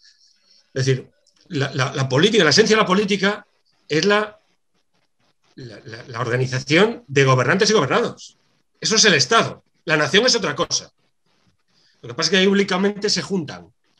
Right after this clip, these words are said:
La nación, la esencia de la, de la nación es la generación. Es la generación. Esa es la esencia de la nación.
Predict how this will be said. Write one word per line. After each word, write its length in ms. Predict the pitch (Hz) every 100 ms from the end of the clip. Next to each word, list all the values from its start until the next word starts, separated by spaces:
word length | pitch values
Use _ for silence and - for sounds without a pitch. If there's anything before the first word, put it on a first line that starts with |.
| -
La 80 | 139
nación, 420 | 131 226 240 - _ - - _
la 160 | 147 143
esencia 360 | 233 247 208
de 80 | 190
la, 120 | 180
de 240 | 156 151 143
la 100 | 147
nación 220 | 147 233
es 60 |
la 100 | 214
generación. 640 | - 151 127 123 202 175 - _ _ _ _ _ _ _ _ _ _ _ _ _ _ _ _ _
Es 420 | - 175 - - _ _ _ _
la 180 | - 135
generación. 560 | 120 120 110 156 147 - _ _ _ _ _ _ _ _ _ _ _ _ _ _
Esa 220 | 131 190
es 60 | 196
la 60 | 170
esencia 300 | 180 170 135
de 60 |
la 60 | 113
nación. 360 | 107 175 131